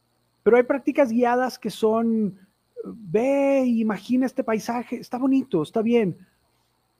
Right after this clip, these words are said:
pero estamos fantaseando, ¿sí? Entonces, a mí me gusta más el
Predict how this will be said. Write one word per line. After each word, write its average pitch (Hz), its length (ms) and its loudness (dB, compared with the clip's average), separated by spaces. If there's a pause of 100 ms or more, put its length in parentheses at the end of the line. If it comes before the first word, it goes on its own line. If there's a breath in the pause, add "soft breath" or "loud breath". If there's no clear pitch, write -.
pero 214 140 2
estamos 240 360 2
fantaseando, 220 1300 -2 (260)
¿sí? 190 320 -6 (160 loud breath)
Entonces, - 220 -8
a 180 40 0
mí 196 100 4
me 247 80 4
gusta 262 240 2
más 247 220 0
el 254 180 0